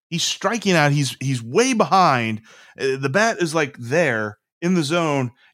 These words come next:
and the pitch is already in the mitt on a lot of fastballs. It's not just the league's elite pitchers. It's anybody who throws a fastball over, like, ninety-six, which is a lot of guys nowadays. He's having trouble catching up to that.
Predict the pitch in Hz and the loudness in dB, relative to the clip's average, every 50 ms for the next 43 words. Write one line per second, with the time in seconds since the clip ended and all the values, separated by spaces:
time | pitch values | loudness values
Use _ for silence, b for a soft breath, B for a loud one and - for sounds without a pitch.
0 | b - 151 156 147 139 131 - 180 175 - - 135 131 156 151 143 143 139 131 | b -2 0 0 0 0 0 0 0 0 0 0 0 2 4 4 6 4 4 2
1 | 131 127 120 113 110 113 135 160 147 123 113 - _ - 127 135 139 131 127 123 | 2 0 0 0 0 0 0 2 2 0 0 -4 _ -4 0 2 4 4 4 2
2 | - 117 120 120 117 127 185 214 202 - - - 127 - - - 165 175 180 180 | 0 -2 -2 -2 -2 0 0 0 0 0 -2 -6 -10 -6 -2 0 2 2 2 0
3 | - - - 113 90 92 107 120 165 165 - 202 214 214 196 170 170 196 185 - | -2 -4 -4 -6 -6 -6 -6 -8 -6 -4 0 2 2 2 2 2 2 2 2 0
4 | - - B B B B 151 160 151 139 156 180 190 175 151 139 123 147 - 143 | -2 -10 B B B B 2 2 4 4 4 4 4 2 0 -2 -4 0 2 2
5 | 135 123 135 190 190 - - - 185 202 196 - 139 127 127 117 - - b b | 4 4 4 0 0 -2 -4 0 0 0 2 2 4 4 4 2 0 -6 b b
6 | b b b _ - 165 165 - - - 214 247 285 277 214 220 226 214 202 185 | b b b _ -2 -2 -2 -2 -2 -2 0 0 0 0 -2 -6 -6 -2 0 0
7 | 196 190 - 175 180 202 196 156 170 139 185 180 190 180 - 160 165 165 170 131 | 0 0 0 0 0 0 0 0 0 -2 -4 -4 -4 -4 -2 0 0 2 2 2
8 | 165 180 156 160 165 156 135 131 139 139 135 - - 120 123 135 139 135 127 123 | 2 2 2 2 0 0 2 2 2 2 2 0 -2 -2 -2 0 0 0 -2 -2
9 | - - 185 160 - - - - 120 117 - 123 117 120 143 156 151 170 180 240 | -2 0 -2 -2 -2 -4 -4 -2 -2 -2 -2 -2 -2 -2 -2 -2 -2 -2 0 0
10 | 220 170 135 147 180 214 202 143 127 110 123 110 107 104 101 101 98 87 78 - | 0 0 0 0 0 0 0 0 -2 0 0 0 0 -2 -2 -6 -8 -10 -10 -12
11 | - - - b b b b b b b _ - 120 139 147 - - 214 233 226 | -14 -16 -16 b b b b b b b _ -6 -4 -2 -2 0 0 0 0 2
12 | 226 202 165 - 196 196 170 147 - 156 156 - - 127 123 165 - - 117 101 | 2 2 4 4 2 2 0 -2 -2 -2 -2 -2 0 0 0 0 -2 -4 -8 -12
13 | 92 - 90 85 | -12 -14 -20 -20